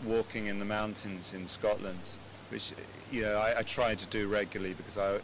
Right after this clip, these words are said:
almost always have a great time with God when I do. So it's become a spiritual discipline for me, a delightful one, to get out, up in the mountains. And so, you know, often it means that the family goes on holiday to Scotland or the Lake District at least once a year,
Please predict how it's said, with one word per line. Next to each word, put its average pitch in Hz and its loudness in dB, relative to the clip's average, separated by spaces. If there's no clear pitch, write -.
almost 104 -4
always 98 0
have 98 0
a 101 0
great 98 0
time 95 -4
with 92 -8
God 95 0
when 92 -6
I 95 -2
do. 101 -2
So 110 -6
it's 107 -10
become 104 -4
a 98 -4
spiritual 104 -2
discipline 101 0
for 95 -10
me, 87 -6
a - -12
delightful 120 2
one, 80 -10
to - -12
get 98 -2
out, 95 0
up 98 -2
in 95 -6
the 92 -4
mountains. 101 -2
And 113 0
so, 120 6
you 156 0
know, 131 2
often 135 6
it 101 2
means 101 0
that - -6
the 98 -6
family 98 -2
goes 95 0
on 98 -4
holiday 92 -2
to 90 -10
Scotland 98 -2
or 92 -2
the 98 0
Lake 107 2
District - -2
at 107 -6
least 95 -2
once 92 -6
a 104 -2
year, 101 4